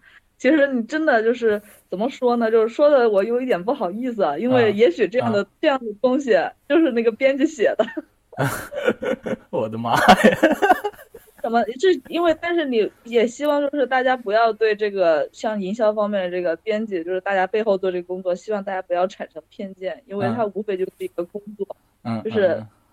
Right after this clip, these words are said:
Speaker 1: 对吧？团队对你有，有这个任务，有一个这个，有一个期待，然后你就是必须要交出一个，一个好的答卷这样。
Speaker 2: 嗯。
Speaker 1: 那，那 A 编辑说：“我，我们俩一起给大兵写宣传。”
Speaker 2: 嗯，
Speaker 1: 一个说：
Speaker 2: 嗯。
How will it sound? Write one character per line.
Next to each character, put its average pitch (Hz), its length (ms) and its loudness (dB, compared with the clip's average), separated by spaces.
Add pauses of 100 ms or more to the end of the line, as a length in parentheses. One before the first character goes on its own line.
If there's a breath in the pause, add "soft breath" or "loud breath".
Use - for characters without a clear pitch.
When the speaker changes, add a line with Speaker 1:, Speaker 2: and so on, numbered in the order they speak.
(400)
Speaker 1:
对 - 60 -6
吧？ 180 120 2
团 185 240 -4
队 247 140 4
对 247 180 2
你 190 180 -4
有， 180 220 2
有 160 180 0
这 190 120 -6
个 190 140 0
任 220 280 0
务， 180 100 0
有 151 200 -4
一 139 100 -10
个 170 180 0
这 160 160 -8
个， 139 300 -6 (120)
有 131 120 -8
一 139 40 -6
个 185 120 -4
期 233 280 -6
待， 202 240 0
然 156 180 -4
后 208 160 -2
你 151 160 -8
就 170 100 -4
是 202 80 -8
必 220 160 -10
须 220 120 -8
要 202 100 0
交 220 200 -4
出 233 140 -6
一 185 140 -4
个， 180 220 -2 (400)
一 - 100 -16
个 220 140 -4
好 196 160 -6
的 147 100 -8
答 - 240 -8
卷 196 280 -4
这 156 100 -6
样。 143 200 -8 (280)
Speaker 2:
嗯。 113 240 -8 (120)
Speaker 1:
那， 247 120 -2 (360)
那 247 200 -2
A 269 200 -2
编 247 280 0
辑 175 360 0
说 180 300 0
：“我， 160 240 0
我 160 140 -4
们 185 100 -6
俩 185 160 -2
一 190 160 -4
起 190 180 -6
给 175 160 -4
大 160 160 -2
兵 170 220 -6
写 190 180 -2
宣 170 240 -8
传。” 147 320 -10
Speaker 2:
嗯， 131 140 -8
Speaker 1:
一 123 100 -6
个 190 120 0
说： 180 200 -4
Speaker 2:
嗯。 139 200 -14